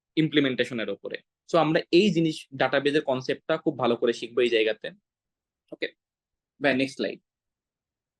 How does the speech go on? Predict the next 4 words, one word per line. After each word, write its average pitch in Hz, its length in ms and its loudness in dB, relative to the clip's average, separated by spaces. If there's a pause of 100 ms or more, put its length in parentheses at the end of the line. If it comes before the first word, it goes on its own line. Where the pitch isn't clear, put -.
(2750)
তো 147 60 4
then 151 260 4
আসবে 175 300 2
আমাদের 170 320 2